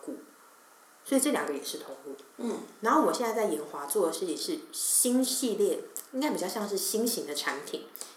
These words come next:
Speaker 1: 新型的产品，内部的同事跟外部的客人都不了解，那你要怎么样用行销的方式把那个讯息的通道打开？讯息通道打开之后，你才有办法打开销售的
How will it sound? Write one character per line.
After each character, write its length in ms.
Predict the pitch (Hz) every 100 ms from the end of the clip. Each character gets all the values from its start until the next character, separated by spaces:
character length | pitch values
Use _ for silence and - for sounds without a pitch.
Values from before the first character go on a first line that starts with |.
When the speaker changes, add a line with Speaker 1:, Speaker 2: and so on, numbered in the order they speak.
| -
Speaker 1:
新 220 | 330 392
型 120 | 202
的 60 | 165
产 240 | 190 175
品， 220 | 175 - - - - - -
内 160 | 285 233
部 180 | 240
的 120 | 196 156
同 180 | - -
事 200 | - 165
跟 240 | 160 -
外 160 | - -
部 160 | 160 139
的 80 | - - - -
客 280 | 214 147 -
人 100 | - - - - - -
都 80 |
不 140 | 190 175
了 200 | 151 -
解， 260 | - - - - - - -
那 120 | 240
你 140 | 214 165
要 120 | 190 214
怎 100 | -
么 100 | 156
样 200 | 180 180
用 240 | 180 156 - - -
行 360 | - - 175
销 240 | 185 202 196
的 100 | 160
方 260 | 170 165
式 240 | 170 - 156
把 160 | - -
那 60 | 170
个 120 | 165 - - - -
讯 300 | - - 254
息 200 | 185 -
的 80 | 139
通 200 | - 165
道 160 | 160 147
打 180 | - -
开？ 320 | - 135 - - - -
讯 200 | - 370
息 140 | - 196
通 160 | 220
道 100 | 226
打 220 | 220 143 175
开 100 | 170
之 100 | 170
后， 80 |
你 80 | 151
才 220 | - -
有 60 | 170
办 160 | 156 175
法 120 | 147
打 220 | - 131
开 220 | - 147
销 480 | 147 - - - 180
售 360 | 202 - 160 147
的 160 | 156